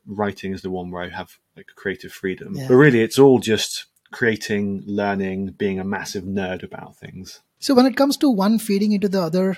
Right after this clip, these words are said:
Speaker 2: is writing the first thing that you start with?
Speaker 1: It probably is, yeah, 'cause,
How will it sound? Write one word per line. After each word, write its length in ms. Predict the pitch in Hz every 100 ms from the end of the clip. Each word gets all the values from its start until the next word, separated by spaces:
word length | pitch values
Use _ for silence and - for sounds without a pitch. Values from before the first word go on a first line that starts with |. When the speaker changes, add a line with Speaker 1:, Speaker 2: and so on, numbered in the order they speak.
| -
Speaker 2:
is 360 | 185 196 - 165
writing 360 | 156 165 208
the 60 | 202
first 240 | - 180
thing 120 | 202
that 120 | 185 180
you 60 |
start 260 | 180 185 180
with? 220 | 320 - _
Speaker 1:
It 120 | - 208
probably 380 | 285 277 185
is, 240 | 131 175 156
yeah, 240 | 185 175
'cause, 380 | 131 139 120 -